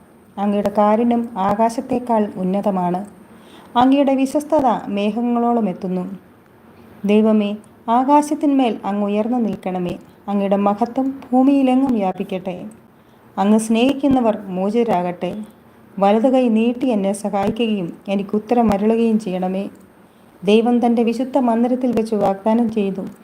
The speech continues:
"ജയഘോഷത്തോടെ ഞാൻ ഷെക്കീമിനെ വിഭജിക്കും, സുക്കോത്ത് താഴ്വരയെ അളന്നു തിരിക്കും, ഗിലെയാദ് എനിക്കുള്ളതാണ്, മനസ്സയും എൻ്റേതാണ്, എഫ്രായിം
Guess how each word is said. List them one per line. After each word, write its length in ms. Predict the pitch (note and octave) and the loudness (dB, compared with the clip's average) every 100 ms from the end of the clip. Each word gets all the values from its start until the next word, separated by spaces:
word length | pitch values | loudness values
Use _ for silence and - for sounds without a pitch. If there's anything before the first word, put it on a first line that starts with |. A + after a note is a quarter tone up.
| - - F3+ | -20 -16 0
"ജയഘോഷത്തോടെ 880 | G#3+ A3+ A3+ A#3+ A#3+ - C#4 B3 G3+ | 2 2 2 0 0 -2 0 2 0
ഞാൻ 160 | G3 F#3+ | -2 -4
ഷെക്കീമിനെ 600 | F#3+ G#3+ G#3+ B3 A#3 G3 | -4 -6 -2 -2 0 0
വിഭജിക്കും, 560 | F#3+ G3 G3 F#3+ - G3+ A3 - - - - | -2 -4 -4 -6 -8 -8 -8 -14 -20 -20 -20
സുക്കോത്ത് 480 | - B3+ B3+ C#4+ C#4 B3+ | -6 -4 2 2 4 4
താഴ്വരയെ 500 | A#3+ C4+ C#4 B3+ G#3 | 4 4 2 2 0
അളന്നു 300 | F#3+ G3+ A3+ | 0 -2 -2
തിരിക്കും, 400 | G#3 G3 F#3+ G3 G#3+ - - - - - - F3+ | -4 -6 -8 -10 -12 -16 -20 -20 -20 -18 -12 2
ഗിലെയാദ് 520 | A3 A#3+ B3+ B3 G#3+ | 4 4 4 4 2
എനിക്കുള്ളതാണ്, 680 | G3+ G#3+ A3 G3+ G3 F#3 F#3+ F#3+ _ _ _ A3 | -2 -2 -2 -2 -2 -4 -6 -10 _ _ _ 0
മനസ്സയും 640 | G#3+ A#3+ C4+ C4+ B3+ A3 | 2 4 2 0 0 2
എൻ്റേതാണ്, 560 | G3 G3 G#3 G3 F#3 F#3+ G#3 - - - - | 0 0 0 0 -2 -4 -8 -18 -20 -20 -8
എഫ്രായിം 560 | G#3 A3 - C4+ C#4 | -4 -4 2 4 4